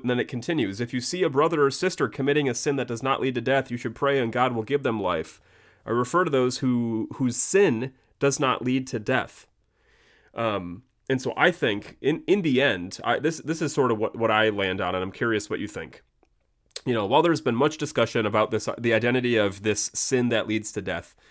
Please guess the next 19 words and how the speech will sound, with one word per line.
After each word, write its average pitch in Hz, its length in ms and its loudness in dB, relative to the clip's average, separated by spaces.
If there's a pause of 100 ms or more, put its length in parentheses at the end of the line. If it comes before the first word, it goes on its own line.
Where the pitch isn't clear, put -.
(400)
um, 101 280 -2
we 127 120 0
can 120 200 0
look 139 200 4
for 123 320 2
c-, - 160 -16
other 127 220 4
clues 117 500 2
in 104 80 -2
the 101 80 -2
context 110 480 -2
of 101 80 -4
this 98 160 -6
letter 107 300 2
and 185 360 0
elsewhere 117 380 -2
in 98 100 -4
Scripture, 95 560 -6 (140)
obviously. 92 720 -2